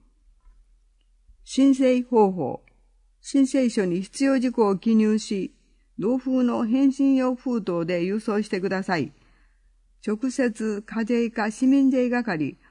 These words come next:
本庁舎一階で申請することもできます。申請期限十二月二十日金曜必着。ゼロ歳から二歳の子育て世帯については九月下旬、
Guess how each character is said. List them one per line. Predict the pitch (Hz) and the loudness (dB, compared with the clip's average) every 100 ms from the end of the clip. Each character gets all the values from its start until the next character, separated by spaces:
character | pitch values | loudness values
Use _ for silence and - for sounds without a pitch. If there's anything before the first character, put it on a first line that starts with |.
| _ _ | _ _
本 | 269 262 | 0 2
庁 | 254 247 | 2 0
舎 | 226 | -2
一 | 190 196 | -6 -6
階 | - 220 196 | -4 -4 0
で | 202 208 | -2 -2
申 | 240 226 | -2 -2
請 | 220 214 | -2 -4
す | 214 | -4
る | 220 | -6
こ | 220 220 | -4 -2
と | 233 | -2
も | 202 | -2
で | 175 190 | -4 -6
き | 185 | -4
ま | 180 | -6
す。 | 196 - _ _ _ _ _ _ | -6 -12 _ _ _ _ _ _
申 | - 254 269 | -6 0 0
請 | 254 269 247 | 2 0 0
期 | 226 233 | -2 -2
限 | 202 165 160 | -2 -2 -2
十 | 233 277 | 0 2
二 | 269 | 2
月 | 262 226 | 0 -4
二 | 196 202 | -6 -8
十 | - | -6
日 | 233 | -4
金 | 233 226 220 | -2 0 0
曜 | 214 208 | 0 -4
必 | 214 _ - | -6 _ -8
着。 | 190 175 185 160 - _ _ _ _ _ _ _ _ _ _ _ _ _ _ _ _ _ 180 | -8 -6 -6 -8 -12 _ _ _ _ _ _ _ _ _ _ _ _ _ _ _ _ _ -4
ゼ | 214 | 0
ロ | 269 | 0
歳 | 262 208 196 | 0 -4 -4
か | 208 | -4
ら | 185 | -4
二 | 165 202 | -2 -2
歳 | 262 262 | -2 0
の | 254 254 | 0 0
子 | - | -4
育 | 269 262 185 | -2 -2 -2
て | 170 143 - | -4 -8 -10
世 | - 254 | -10 -4
帯 | 269 269 | 0 0
に | 262 | 0
つ | - 247 | 0 -2
い | 180 | -2
て | 156 | -4
は | 131 - - | -4 -10 -6
九 | 277 | -4
月 | 254 - 165 | -2 -4 -6
下 | 165 185 | -4 -4
旬、 | 185 190 175 | -2 -4 -6